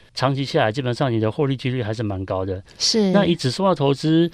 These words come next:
Speaker 1: 呃，有很多书啊，网络上有很多文章介绍，其实回推过-，有以美国为主啦，回推过去二十年甚至四十年，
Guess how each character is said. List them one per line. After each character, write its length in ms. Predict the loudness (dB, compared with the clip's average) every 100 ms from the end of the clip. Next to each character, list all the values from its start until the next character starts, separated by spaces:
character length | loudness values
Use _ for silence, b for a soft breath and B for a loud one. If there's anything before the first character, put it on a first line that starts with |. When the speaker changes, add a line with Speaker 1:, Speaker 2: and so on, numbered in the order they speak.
| B B B _ -2
Speaker 1:
呃， 300 | 2 4 2
有 160 | 2 0
很 100 | 0
多 160 | -2
书 260 | -2 -2 2
啊， 180 | 2 2
网 140 | 0
络 80 | -2
上 140 | -2
有 60 | -2
很 40 |
多 80 | 0
文 120 | 0
章 120 | -2
介 180 | -2 -4
绍， 140 | -4 -4
其 160 | -2
实 60 | -2
回 160 | -2
推 160 | 0 0
过-， 180 | 0 -2
有 280 | -2 0 0
以 160 | 2 2
美 160 | 2
国 140 | 2 2
为 120 | 2
主 160 | 0 -2
啦， 120 | -2
回 160 | -2
推 160 | -2 -2
过 140 | -2
去 100 | -2 0
二 140 | 0
十 140 | 0
年 120 | -2 -2
甚 140 | -2
至 60 | -2
四 180 | -4
十 140 | -4 -2
年， 200 | -2